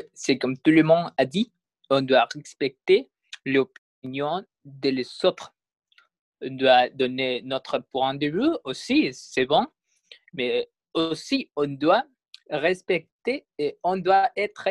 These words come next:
respecté. C'est, c'est parce qu'il y a un, un petit, euh, c'est comme en balance où il doit être, il doit être équilibré.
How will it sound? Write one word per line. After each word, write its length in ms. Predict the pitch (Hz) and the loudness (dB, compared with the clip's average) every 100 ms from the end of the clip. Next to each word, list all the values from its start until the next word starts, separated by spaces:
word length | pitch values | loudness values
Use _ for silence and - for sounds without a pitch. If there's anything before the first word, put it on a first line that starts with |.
| - | -6
respecté. 1300 | 151 185 208 - _ _ - 170 156 _ - 170 - _ _ _ _ _ _ - - - - - _ | -4 -2 -2 -4 _ _ -10 -8 -8 _ -8 -8 -8 _ _ _ _ _ _ -20 -20 -20 -20 -20 _
C'est, 300 | - - 151 | -12 -4 -2
c'est 180 | 143 175 | 0 2
parce 220 | 151 - | 2 0
qu'il 240 | - 147 139 | 0 0 0
y 220 | 156 156 | 0 4
a 120 | 151 143 | 6 4
un, 400 | 135 139 135 139 _ - _ _ _ _ _ | 0 -6 -14 -20 _ -20 _ _ _ _ _
un 180 | - 139 | -14 -12
petit, 420 | 135 131 - 139 - | -10 -10 -10 -14 -6
euh, 160 | 131 127 | -6 -6
c'est 200 | - 165 | -6 -4
comme 200 | 160 156 - _ | -2 -4 -6 _
en 100 | 151 | -4
balance 520 | 147 139 147 226 - 123 - _ _ | 0 2 0 -2 -8 -12 -14 _ _
où 360 | - 135 127 120 156 _ _ - _ _ _ - | -14 -10 -10 -12 -16 _ _ -20 _ _ _ -4
il 200 | 156 143 | -4 4
doit 400 | 143 139 131 117 _ _ _ _ _ _ _ | 6 6 4 0 _ _ _ _ _ _ _
être, 560 | 139 131 139 135 131 131 _ _ - _ _ _ _ _ - | -12 -8 -6 -6 -8 -12 _ _ -20 _ _ _ _ _ -14
il 120 | 147 | -4
doit 220 | 147 143 | 0 2
être 380 | 147 _ - 143 - | 0 _ -16 -14 -10
équilibré. 680 | 139 - 160 151 143 139 117 | -12 -8 -8 -8 -8 -10 -12